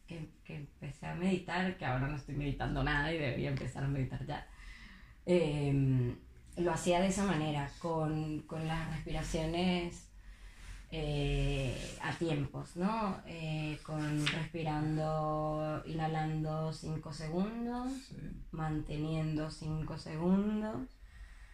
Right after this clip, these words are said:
Speaker 1: exhalando cinco segundos,
Speaker 2: Sí.
Speaker 1: manteniendo cinco segundos y haciendo un cuadrado en mi mente de
Speaker 2: Que es una,
Speaker 1: luz.
Speaker 2: que es una,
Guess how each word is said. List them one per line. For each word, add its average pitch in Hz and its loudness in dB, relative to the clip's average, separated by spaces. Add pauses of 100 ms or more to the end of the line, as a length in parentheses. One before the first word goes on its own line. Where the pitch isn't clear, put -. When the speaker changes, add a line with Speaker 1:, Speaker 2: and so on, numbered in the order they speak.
(260)
Speaker 1:
exhalando 160 2
cinco 160 -4
segundos, 226 0
Speaker 2:
Sí. 143 -8 (400)
Speaker 1:
manteniendo 156 0
cinco - -8
segundos 202 4
y 185 4
haciendo 160 -2
un 165 -10
cuadrado 180 2
en 190 6
mi 165 0
mente 190 2 (540)
de 156 -2
Speaker 2:
Que 160 2
es 165 2
una, 185 4
Speaker 1:
luz. - -4
Speaker 2:
que 110 -8
es 101 -8
una, 110 -4